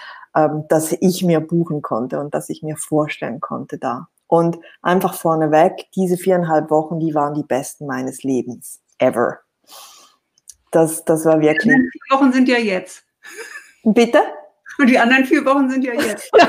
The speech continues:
Speaker 1: genau. <laughs> Sozusagen.
Speaker 2: Nur die fangen jetzt an, die anderen Wochen. Ja.
Speaker 1: Ja, genau. Ja, nee, ähm, und also we-, wenn man sich so die Ausschreibung anschaut vom Alternative M B A, dann ist nicht klar, was man sich da eigentlich,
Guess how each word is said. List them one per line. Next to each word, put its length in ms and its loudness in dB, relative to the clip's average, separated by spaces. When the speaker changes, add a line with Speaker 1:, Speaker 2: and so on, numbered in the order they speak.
Speaker 1:
genau. 420 0
<laughs> 640 -4
Sozusagen. 720 2
Speaker 2:
Nur 120 -2
die 100 0
fangen 300 0
jetzt 180 -4
an, 200 -8
die 100 -4
anderen 320 0
Wochen. 260 -10
Ja. 280 -6
Speaker 1:
Ja, 200 2
genau. 280 -6
Ja, 360 4
nee, 320 -2
ähm, 460 -4
und 340 -2
also 220 -4
we-, 140 0
wenn 200 0
man 140 0
sich 200 -8
so 80 -8
die 200 -8
Ausschreibung 720 -6
anschaut 500 -6
vom 160 -14
Alternative 640 -8
M 160 -10
B 180 -2
A, 60 -4
dann 200 -4
ist 280 -6
nicht 300 -4
klar, 440 0
was 200 -2
man 160 -4
sich 220 -8
da 200 0
eigentlich, 640 -6